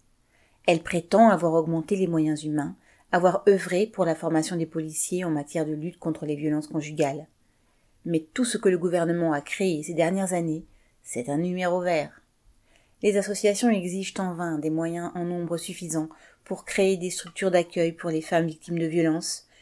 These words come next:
du suivi psychiatrique ou psychologique pour les hommes violents.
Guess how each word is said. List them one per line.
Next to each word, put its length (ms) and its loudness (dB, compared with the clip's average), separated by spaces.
du 80 -8
suivi 320 -4
psychiatrique 800 -4
ou 80 -20
psychologique 600 -4
pour 140 -4
les 160 0
hommes 140 2
violents. 360 2